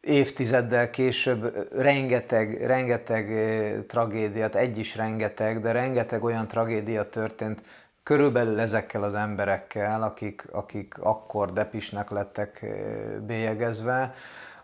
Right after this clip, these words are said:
ami, ami azért azt üzente, hogy, hogy meg kell hallani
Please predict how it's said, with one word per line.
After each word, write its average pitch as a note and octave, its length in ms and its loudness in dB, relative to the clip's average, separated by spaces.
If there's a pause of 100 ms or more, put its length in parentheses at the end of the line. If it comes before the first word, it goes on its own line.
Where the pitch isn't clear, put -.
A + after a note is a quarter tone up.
ami, A#2+ 720 -2 (600)
ami C3 220 0
azért C#3 200 6
azt D#3+ 240 12
üzente, B2+ 520 4
hogy, A#2 460 0
hogy A#2 200 -2
meg B2+ 220 0
kell A2+ 200 4
hallani G#2+ 800 -2